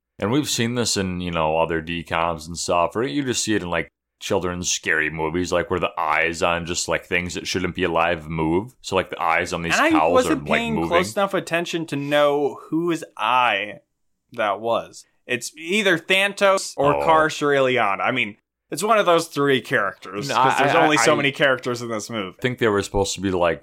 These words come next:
Speaker 1: bad eyes, you know, like, they're
Speaker 2: Ooh,
Speaker 1: supposed to be
Speaker 2: those bad
Speaker 1: spooky,
Speaker 2: eyes.
Speaker 1: spooky
Speaker 2: It was
Speaker 1: eyes
Speaker 2: the
Speaker 1: on
Speaker 2: Eye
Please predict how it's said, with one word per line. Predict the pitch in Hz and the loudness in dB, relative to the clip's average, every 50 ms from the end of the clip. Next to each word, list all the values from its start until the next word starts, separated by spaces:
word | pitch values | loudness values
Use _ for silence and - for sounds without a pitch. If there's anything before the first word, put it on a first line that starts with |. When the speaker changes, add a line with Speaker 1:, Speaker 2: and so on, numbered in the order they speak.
| 92 87 | -6 -2
Speaker 1:
bad | 92 87 76 69 69 69 67 | 0 0 2 2 2 0 0
eyes, | 67 69 67 65 65 65 65 64 - - | 0 0 0 0 -2 -4 -6 -8 -10 -8
you | - 82 | -6 -4
know, | 78 76 | -2 -2
like, | 76 - 113 110 | -2 -2 -2 -2
they're | 90 | -2
Speaker 2:
Ooh, | - | -2
Speaker 1:
supposed | 92 90 95 87 | -2 -2 -4 -2
to | 95 98 | -2 -2
be | |
Speaker 2:
those | 104 110 110 - | -2 -2 -2 -2
bad | - 98 95 95 - | -2 0 0 2 2
Speaker 1:
spooky, | - 85 78 | 2 0 0
Speaker 2:
eyes. | - 104 101 101 101 98 95 95 92 95 92 - | 0 -2 -4 -4 -6 -8 -10 -10 -12 -8 -6 -6
Speaker 1:
spooky | - - - 107 104 90 - 95 90 87 | -6 -2 -2 -2 -2 -2 -2 0 2 2
Speaker 2:
It | 82 | 4
was | 80 85 | 4 4
Speaker 1:
eyes | 90 | 2
Speaker 2:
the | 87 82 | 2 2
Speaker 1:
on | - | 2
Speaker 2:
Eye | 131 143 147 151 156 156 160 | 2 4 4 4 4 4 2